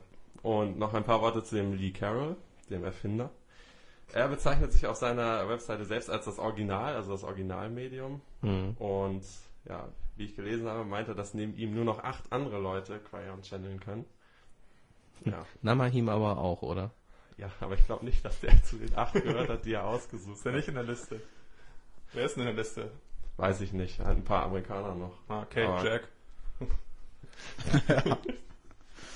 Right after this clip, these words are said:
Speaker 1: Und er distanziert sich von allen anderen Leuten, die behaupten, äh, Cryon zu channeln.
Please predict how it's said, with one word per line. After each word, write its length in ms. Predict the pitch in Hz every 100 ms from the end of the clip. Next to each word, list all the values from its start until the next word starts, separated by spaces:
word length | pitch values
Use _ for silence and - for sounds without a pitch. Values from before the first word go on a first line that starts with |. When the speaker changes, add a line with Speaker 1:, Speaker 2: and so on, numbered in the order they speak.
| - - - - -
Speaker 1:
Und 220 | 104 104
er 120 | 101
distanziert 560 | 104 113 117 101 123 123
sich 120 | 117
von 180 | 113 107
allen 240 | 107 113
anderen 240 | 95 113 104
Leuten, 280 | 101 92 95
die 60 |
behaupten, 600 | 90 92 92 92 92 90
äh, 260 | 82 85 85 -
Cryon 360 | - 90 90 90
zu 140 | 87
channeln. 480 | - 92 87 87